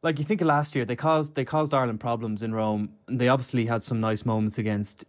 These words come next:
England last week. And there are areas where they can threaten Ireland. They're capable of playing some really nice attack and rugby. They've got nice set plays and strike plays in their game, but it's, it's going and doing that for eighty minutes and living with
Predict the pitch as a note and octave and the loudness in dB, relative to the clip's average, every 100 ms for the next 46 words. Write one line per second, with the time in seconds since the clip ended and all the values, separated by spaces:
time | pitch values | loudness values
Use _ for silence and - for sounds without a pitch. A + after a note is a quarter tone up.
0 | - B2+ A2+ G#2 G#2+ A2+ - A#2 G#2+ A#2 | -2 0 2 2 2 2 0 0 0 0
1 | A#2 A2+ - _ _ _ B2 C3+ D3 C3+ | 0 -2 -4 _ _ _ 0 2 4 2
2 | D3 C3 G#2+ A#2+ A2+ A2 G#2 A2+ G#2 G2+ | 2 2 0 -4 -4 -4 -4 -4 -4 -6
3 | - B2 C#3+ A#2+ A2 G#2 G2+ - - G#2 | -6 0 0 2 0 0 -2 -4 -4 -2
4 | - C3 - A#2+ A#2 B2+ A#2+ A#2+ A#2 - | 0 0 0 -2 0 0 0 0 -2 -6
5 | - - _ - A2+ A#2 B2 B2 B2 - | -20 -20 _ -8 -2 2 4 4 2 0
6 | C3 B2 B2+ A#2+ B2+ B2+ A#2 A2 A2+ A2 | -2 0 0 0 2 2 2 0 -2 -2
7 | A#2 A#2 A2 - - - B2+ B2 - B2 | 0 2 0 -6 -14 -2 0 0 0 2
8 | A#2+ A2 - B2 A#2+ - A#2+ A#2 A#2 A#2 | 2 0 -6 -2 -2 0 -2 0 0 -2
9 | A2 B2 A#2+ A2+ A2+ A2 - - _ _ | 0 2 2 2 0 -2 -6 -18 _ _
10 | _ _ _ - - C#3+ F3 D#3+ C3+ C#3 | _ _ _ -16 0 2 4 2 2 2
11 | C3+ A#2 - - - B2+ A#2 A2+ A2+ G#2+ | 2 0 -4 -8 -2 0 0 0 0 -2
12 | - - A#2 B2 B2 A#2 A2+ A2 - - | -8 -6 0 2 4 2 2 0 -4 -20
13 | - | -20